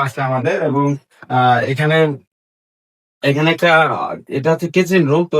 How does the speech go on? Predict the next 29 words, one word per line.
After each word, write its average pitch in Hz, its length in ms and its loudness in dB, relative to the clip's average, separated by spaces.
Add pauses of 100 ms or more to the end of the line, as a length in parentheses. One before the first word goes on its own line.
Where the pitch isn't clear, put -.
(120)
কিচেন 165 280 -4
রুমের 190 260 0
জন্য 180 160 2 (120)
শুধু 185 180 -2 (520)
একটা - 240 -4
পাইপ 180 260 2
বসাতে 170 380 0
হবে, 151 160 4
এই 135 80 -2
কারণে 170 220 2
আমরা 180 200 4
জায়গাটা 175 240 2 (100)
খোলা 190 240 4
রাখছি। 147 260 0 (360)
এই 143 100 0
জায়গাটা 175 320 6
যদি 202 240 2
খোলা 190 180 2 (100)
না 180 160 2
রাখতাম 196 280 0 (120)
তবুও 151 300 4
কিন্তু 180 180 0 (120)
চলতো, 131 320 2 (400)
কারণ 160 200 4 (100)
তারা 151 220 6 (380)
এই 147 140 2
ফ্লোরের 180 420 2
উপর 165 160 0 (100)
দিয়েও 165 160 2